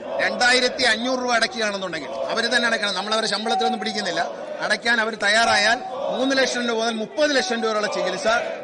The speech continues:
അവർക്ക് കേരളത്തിൽ ഫ്രീ ആണ് കെ എസ് ആർ ടി സി ജീവനക്കാർക്ക്. കുട്ടികളുടെ കൺസെഷൻ സംബന്ധിച്ച് ഒരു നിയമ-, ഏ, ഒരു നെ-, നിലവിലൊരു സംവിധാനം ഉണ്ട്. അതിൽ പറയുന്ന ഒരു ബസ് മാത്രം ഉള്ളിടത്ത് കൊടുക്കത്തില്ല,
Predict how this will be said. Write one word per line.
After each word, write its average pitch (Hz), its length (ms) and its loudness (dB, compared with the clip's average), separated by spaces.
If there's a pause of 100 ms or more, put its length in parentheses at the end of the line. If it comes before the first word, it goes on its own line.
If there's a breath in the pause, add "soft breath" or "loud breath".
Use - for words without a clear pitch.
അവർക്ക് 196 460 -2 (100)
കേരളത്തിൽ 185 360 -2
ഫ്രീ 214 300 -2
ആണ് 175 200 2
കെ 180 60 -2
എസ് 196 180 0
ആർ 185 80 4
ടി 160 60 -8
സി 180 60 -6
ജീവനക്കാർക്ക്. 165 720 -4 (260)
കുട്ടികളുടെ 233 380 -2
കൺസെഷൻ 208 480 -4
സംബന്ധിച്ച് 214 400 -4
ഒരു 202 160 -4
നിയമ-, 202 360 -8
ഏ, 180 360 -6
ഒരു 170 160 -6
നെ-, 165 240 -6
നിലവിലൊരു 202 520 -4
സംവിധാനം 190 520 -4
ഉണ്ട്. 165 180 -10 (480)
അതിൽ 196 200 -4
പറയുന്ന 196 320 -2
ഒരു 202 180 -4
ബസ് 208 220 -4
മാത്രം 202 340 -6
ഉള്ളിടത്ത് 185 320 -8
കൊടുക്കത്തില്ല, 170 520 -6